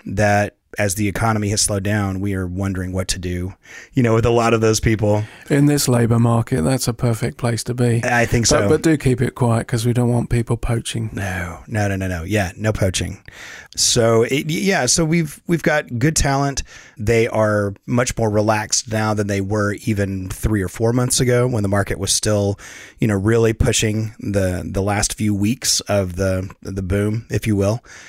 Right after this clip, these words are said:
Speaker 1: which is settling in right now. We're not gonna mention the R word yet, but I'm sure we will in the future. And, and so, yeah, we've got people that are currently expanding their knowledge, their, their capacity to do better work with enterprise, getting a better feel for the tools.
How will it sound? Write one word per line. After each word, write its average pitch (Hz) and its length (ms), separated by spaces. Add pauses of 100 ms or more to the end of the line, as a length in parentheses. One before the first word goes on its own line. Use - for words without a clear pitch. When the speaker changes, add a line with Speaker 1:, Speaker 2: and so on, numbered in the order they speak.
(180)
Speaker 1:
which 110 180
is 143 100
settling 120 420
in 120 280
right 117 220
now. 104 200
We're 123 140
not 101 340
gonna 110 220
mention 110 380
the 107 100
R 117 220
word 107 320
yet, 104 260
but 107 240
I'm 98 120
sure 110 180
we 110 100
will 101 200
in 104 80
the 101 60
future. 156 520 (180)
And, 120 640
and 123 140
so, 139 220
yeah, 160 260 (100)
we've 117 120
got 120 160
people 123 220
that 120 120
are 113 140
currently 113 760
expanding 110 560
their 98 140
knowledge, 127 520 (140)
their, 95 260
their 90 300
capacity 104 600
to 98 120
do 101 160
better 95 220
work 92 320
with 107 120
enterprise, 107 520 (360)
getting 113 200
a 104 40
better 104 220
feel 113 240
for - 140
the 95 80
tools. 110 540